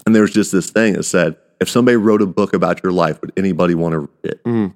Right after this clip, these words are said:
Speaker 1: And I said no. And my whole goal has always been, like, you know, write a book worth reading, you
Speaker 2: Yes.
Speaker 1: know, with my life. Like, just put yourself in these ridiculous adventures.
Speaker 2: Fundamentalism, man.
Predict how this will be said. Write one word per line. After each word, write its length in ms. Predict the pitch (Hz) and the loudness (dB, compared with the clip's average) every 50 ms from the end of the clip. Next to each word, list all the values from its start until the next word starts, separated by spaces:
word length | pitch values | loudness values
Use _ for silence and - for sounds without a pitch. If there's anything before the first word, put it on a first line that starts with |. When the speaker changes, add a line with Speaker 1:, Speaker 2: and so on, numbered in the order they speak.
| _ 87 | _ 0
Speaker 1:
And 600 | 87 82 82 80 82 85 85 87 87 87 85 82 | 2 2 2 4 4 4 4 4 4 4 4 2
I 120 | 87 92 | 0 -2
said 240 | - - 104 104 104 | 0 0 0 2 2
no. 340 | 101 107 139 - - - _ _ _ _ _ _ _ _ _ - | 2 2 0 0 -2 -6 _ _ _ _ _ _ _ _ _ -4
And 100 | 95 92 | 0 0
my 220 | 90 85 85 82 - - _ _ - | 2 2 0 -2 -4 -8 _ _ -2
whole 180 | 113 123 123 | 0 0 0
goal 480 | 117 98 98 110 123 123 107 87 82 80 | 0 2 2 2 4 4 2 0 0 -2
has 180 | 101 90 80 | -4 -4 -2
always 260 | - 92 95 92 90 78 | -2 0 0 0 -2 -2
been, 360 | 76 - 104 107 98 82 80 | -4 -4 -2 -2 -2 -2 -4
like, 260 | 78 76 76 76 - _ _ _ _ _ _ _ _ _ - | -4 -4 -6 -6 -8 _ _ _ _ _ _ _ _ _ -2
you 80 | 92 | -2
know, 80 | 82 78 | -2 0
write 300 | 78 82 87 85 90 101 | 0 0 0 2 2 0
a 60 | 90 | -2
book 320 | 78 - 95 90 87 - - | -2 -2 -2 -2 -2 -2 -2
worth 180 | 92 87 87 - | -2 -2 -2 -4
reading, 400 | 85 82 82 104 - 80 80 - - _ _ - | -4 -4 -2 -4 -4 -6 -6 -10 -14 _ _ 0
you 80 | 120 | 2
Speaker 2:
Yes. 100 | 120 - | 2 2
Speaker 1:
know, 160 | 82 82 87 92 | 2 2 2 0
with 220 | 87 82 92 - | 0 -2 -2 0
my 100 | 92 87 | 0 0
life. 300 | 85 87 98 107 107 - | 2 2 0 0 -2 -2
Like, 120 | - 85 78 | -4 -4 -4
just 200 | 90 87 - _ | -6 -8 -8 _
put 180 | - 107 92 - | -4 -2 -2 0
yourself 300 | 123 123 - 101 95 - | -2 0 0 0 0 2
in 40 | 98 | 0
these 160 | 95 90 - | -2 -2 -2
ridiculous 760 | 92 90 78 - - 80 80 - - 92 92 95 95 95 - - _ _ _ | -4 -4 -4 -4 -4 -4 -4 -2 0 0 2 2 0 0 -2 -8 _ _ _
adventures. 680 | - 185 175 - - 190 226 240 254 208 185 151 117 123 | -4 -4 -2 0 0 2 2 2 2 2 2 2 0 -2
Speaker 2:
Fundamentalism, 100 | 117 110 | -2 -2
man. 360 | 110 113 120 143 170 202 | 0 0 0 0 -2 -4